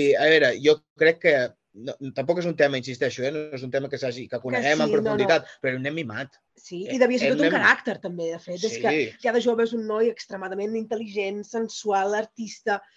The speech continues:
Speaker 2: Vull dir que, en el fons, no crec que poguessin, eh, mantenir-lo gaire a ratlla, eh,
Speaker 1: <laughs>
Speaker 2: per molt que s'esforcessin.
Speaker 1: No, i,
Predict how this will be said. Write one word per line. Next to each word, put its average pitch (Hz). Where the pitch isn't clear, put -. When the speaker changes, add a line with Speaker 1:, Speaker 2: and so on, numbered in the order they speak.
Speaker 2:
Vull 202
dir 226
que, 240
en 220
el 220
fons, 226
no 226
crec 233
que 220
poguessin, 208
eh, 226
mantenir-lo 240
gaire 220
a -
ratlla, 208
eh, 185
Speaker 1:
<laughs> 254
Speaker 2:
per 262
molt 285
que -
s'esforcessin. 226
Speaker 1:
No, 196
i, 175